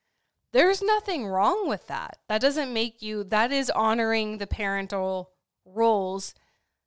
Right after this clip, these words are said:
you know, if both parents are present and accounted for and actually co-parenting.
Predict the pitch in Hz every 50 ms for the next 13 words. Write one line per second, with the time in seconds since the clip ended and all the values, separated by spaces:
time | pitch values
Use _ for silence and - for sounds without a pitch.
0 | _ _ _ - 196 208 196 190 180 180 - - 208 190 - - 202 190 185 190
1 | - - 208 185 180 185 185 175 - - - 185 180 175 175 175 - - - 190
2 | 180 175 190 185 - - 196 196 190 - - 190 185 185 185 185 - - 202 196
3 | 196 196 196 - 208 196 196 190 180 - - _ _ _ - 302 302 294 - -
4 | - 214 196 190 185 - - 226 226 220 - 185 196 175 170 156 143 160 - 170
5 | 165 123 - 170